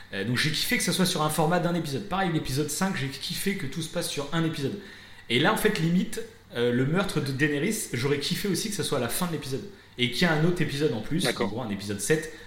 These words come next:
Speaker 1: où là, ça serait la conclusion, et cetera. Là,
Speaker 2: Ouais.
Speaker 1: tu vois, limite, pareil,
Speaker 2: Oui.
Speaker 1: euh, tout le truc de Daenerys, c'est que Jon Snow la tue, mais à la fin de l'épisode, là, ça aurait été pas mal, je
Speaker 2: Oui,
Speaker 1: trouve.
Speaker 2: avec l'épisode final, on t'explique
Speaker 1: Mm.
Speaker 2: comment, euh, se forme le
Speaker 1: Et
Speaker 2: conseil.
Speaker 1: après l'épisode,
Speaker 2: Parce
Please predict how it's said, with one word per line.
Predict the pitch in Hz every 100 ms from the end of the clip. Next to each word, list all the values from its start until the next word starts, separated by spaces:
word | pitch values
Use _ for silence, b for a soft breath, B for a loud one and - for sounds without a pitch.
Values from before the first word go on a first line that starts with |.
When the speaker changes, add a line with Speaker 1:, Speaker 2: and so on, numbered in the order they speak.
| -
Speaker 1:
où | 117
là, | 160
ça | 156
serait | 135 143
la | 123
conclusion, | 135 - 117 104 151 151
et | 123
cetera. | 110 117 101 90 B B -
Là, | 143
Speaker 2:
Ouais. | 208
Speaker 1:
tu | -
vois, | 208 214
limite, | 202 214 - - -
pareil, | 180 -
Speaker 2:
Oui. | 113
Speaker 1:
euh, | 233 -
tout | 220 214
le | 185
truc | - 190
de | 180
Daenerys, | 170 180 190
c'est | - 156
que | 151
Jon | 127 180
Snow | 185 196
la | 147
tue, | - - 202
mais | 151
à |
la | 107
fin | 110 -
de | 175
l'épisode, | 160 131 175 185 B B B B -
là, | 139 214
ça | -
aurait | 185 185
été | 175 180
pas | 196
mal, | -
je | - 135
Speaker 2:
Oui, | 156
Speaker 1:
trouve. | 131
Speaker 2:
avec | 127 120
l'épisode | 117 123 135
final, | 123 143 170
on | 127
t'explique | 123 117 117
Speaker 1:
Mm. | -
Speaker 2:
comment, | 131 139 131 123
euh, | 117 113
se | - 123
forme | - 135
le | 123
Speaker 1:
Et |
Speaker 2:
conseil. | 143 - 175
Speaker 1:
après | 165
l'épisode, | 160 147 156
Speaker 2:
Parce | 160